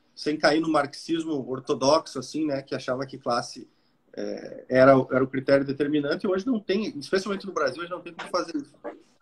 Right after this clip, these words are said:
Então, é mais ou menos por aí, assim, que, que eu, que eu, que eu venho navegando, né? Essa ideia de clínica, né, Paty? É interessante lembrar que ela vem,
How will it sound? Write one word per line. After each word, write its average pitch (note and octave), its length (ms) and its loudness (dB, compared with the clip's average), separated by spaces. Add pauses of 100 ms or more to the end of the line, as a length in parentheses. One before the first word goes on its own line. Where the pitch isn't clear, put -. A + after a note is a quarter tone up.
(760)
Então, A3 540 6 (140)
é G3 60 4
mais G#3 200 4
ou G3+ 60 -10
menos A3 160 -8
por A#3+ 160 -6
aí, A3+ 180 -2
assim, A3 200 -10
que, A3+ 220 -8 (360)
que G#3 60 -10
eu, G3+ 360 -6
que G3+ 100 -4
eu, F3+ 180 -2
que F3+ 100 -6
eu E3+ 60 -2
venho F3+ 200 -6
navegando, G3 640 0
né? C#3+ 360 0 (160)
Essa C3+ 220 -8
ideia D#3 260 -2
de F3 80 -10
clínica, E3 720 -4 (100)
né, C3+ 140 -4
Paty? C3 420 -6
É B2 60 -10
interessante D3+ 580 -8
lembrar C3+ 380 0
que F#3 80 -6
ela E3 120 -2
vem, D#3 320 -10